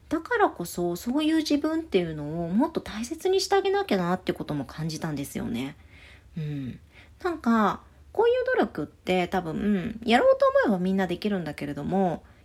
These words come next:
やらないじゃないですか。だって、あの、めんどくさいから。そう。なんか一発逆転っていうか、その時だけやって、こう、いい結果を出すみたいな方が楽じゃないですか、やっぱり。うん。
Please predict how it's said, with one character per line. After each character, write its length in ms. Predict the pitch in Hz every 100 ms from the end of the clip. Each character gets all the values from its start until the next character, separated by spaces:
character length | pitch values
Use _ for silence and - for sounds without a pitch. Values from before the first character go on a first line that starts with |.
| -
や 100 | 156
ら 80 |
な 160 | 240 508
い 60 | 415
じ 80 |
ゃ 40 | 277
な 80 | -
い 60 |
で 120 | -
す 100 | -
か。 220 | - - - - -
だ 100 | -
っ 40 | 170
て、 400 | - 165 - - - -
あ 120 | 180
の、 120 | - -
め 140 | 165
ん 40 | 165
ど 80 |
く 60 | 170
さ 140 | 165
い 60 | 160
か 120 | -
ら。 140 | - - - - -
そ 420 | - 147 - - -
う。 400 | - - - 285
な 60 |
ん 40 | 277
か 100 | -
一 160 | 220
発 200 | 302 302
逆 180 | 226 226
転 200 | - 233
っ 20 |
て 60 | 220
い 20 |
う 40 |
か、 60 | 180
そ 80 | 185
の 100 | 196
時 220 | 285 262
だ 80 | 208
け 140 | -
や 80 | 156
っ 20 |
て、 260 | - - -
こ 360 | - - - -
う、 20 |
い 100 | 175
い 40 |
結 160 | - -
果 120 | -
を 40 | -
出 140 | -
す 140 | -
み 100 | -
た 120 | - -
い 40 |
な 80 | 170
方 260 | 170 180
が 380 | - 190 214 - - - -
楽 240 | - 247 480
じ 80 | 427
ゃ 60 |
な 100 | 233
い 60 | -
で 60 |
す 100 | -
か、 60 | -
や 60 | -
っ 20 |
ぱ 120 | - -
り。 120 | - - -
う 80 | -
ん。 240 | 175 -